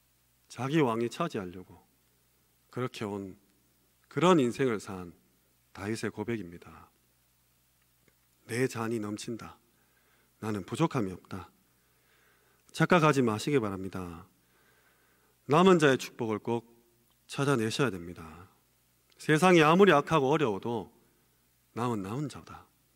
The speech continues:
하나님이 숨겨뒀다. 이것이 성경의 이야기죠. 우리를 흔드는 게 사실 많이 있습니다. 근데 전부 흔들려서 무너지는 이때에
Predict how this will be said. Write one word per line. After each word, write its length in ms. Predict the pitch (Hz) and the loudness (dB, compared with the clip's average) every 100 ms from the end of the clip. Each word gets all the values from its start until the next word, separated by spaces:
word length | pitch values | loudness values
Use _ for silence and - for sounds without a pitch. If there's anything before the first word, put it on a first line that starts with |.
| _ _ _ _ _ | _ _ _ _ _
하나님이 460 | - 180 175 135 127 | 0 4 6 6 2
숨겨뒀다. 960 | - 190 202 127 101 - 98 95 85 _ _ _ _ _ _ _ _ - | 2 2 4 2 0 -6 -8 -8 -12 _ _ _ _ _ _ _ _ -14
이것이 200 | 113 110 | -10 -8
성경의 440 | - 139 143 135 | -2 0 2 2
이야기죠. 680 | 107 113 123 95 - 80 87 _ _ _ _ _ _ _ _ _ _ _ _ _ _ _ _ _ _ _ _ _ _ - | 0 -2 -4 -10 -16 -20 -20 _ _ _ _ _ _ _ _ _ _ _ _ _ _ _ _ _ _ _ _ _ _ -2
우리를 300 | 127 175 156 | 4 6 6
흔드는 420 | 143 151 156 156 | 4 4 4 4
게 320 | 135 117 104 - _ _ _ _ _ _ | 2 0 -4 -12 _ _ _ _ _ _
사실 340 | - 127 180 | -8 2 4
많이 260 | 135 107 113 | 4 2 -4
있습니다. 580 | 92 98 95 92 78 - _ _ _ _ _ _ | -8 -10 -12 -14 -18 -20 _ _ _ _ _ _
근데 400 | 107 98 110 135 _ _ _ _ _ _ _ _ _ | -10 -6 -6 -6 _ _ _ _ _ _ _ _ _
전부 280 | - 135 143 | -2 0 2
흔들려서 480 | 127 123 139 151 127 | 2 4 4 4 4
무너지는 440 | 135 160 139 131 | 4 4 4 4
이때에 540 | 139 139 110 107 117 | 2 0 -2 -2 -4